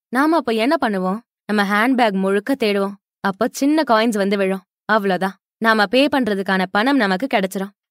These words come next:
ஃப்ரெண்ட்ஸ், இதுவும் ரிசர்ச்சிங் மாதிரி தான். ஏற்கனவே இருக்க ஒரு விஷயத்த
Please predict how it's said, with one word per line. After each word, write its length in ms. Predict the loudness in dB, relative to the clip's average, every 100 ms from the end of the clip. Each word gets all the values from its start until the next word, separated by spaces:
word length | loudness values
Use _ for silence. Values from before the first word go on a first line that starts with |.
| -2
ஃப்ரெண்ட்ஸ், 400 | 2 2 0 -2 -8 -2
இதுவும் 440 | 0 2 2 2
ரிசர்ச்சிங் 500 | 2 4 2 2 0
மாதிரி 260 | 0 0 0
தான். 200 | -2 -4
ஏற்கனவே 500 | -2 -2 0 2 2
இருக்க 200 | 2 2
ஒரு 120 | 2
விஷயத்த 540 | 0 -2 -2 -2 -2